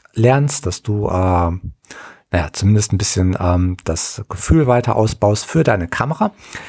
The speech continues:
Denn heute in der Folge zweiunddreißig des Podcasts möchte ich natürlich wieder, dass du deine Kamera rausholst und ein schnelles Foto machst.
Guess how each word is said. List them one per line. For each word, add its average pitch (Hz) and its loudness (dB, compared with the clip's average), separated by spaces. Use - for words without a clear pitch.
Denn 98 0
heute 143 2
in 113 2
der 98 6
Folge 98 2
zweiunddreißig 117 0
des - -6
Podcasts - -2
möchte 104 -2
ich - -8
natürlich 120 -2
wieder, 101 4
dass 98 0
du - -8
deine 113 -2
Kamera 104 2
rausholst 104 0
und 87 -2
ein 95 0
schnelles 120 2
Foto 104 0
machst. 110 2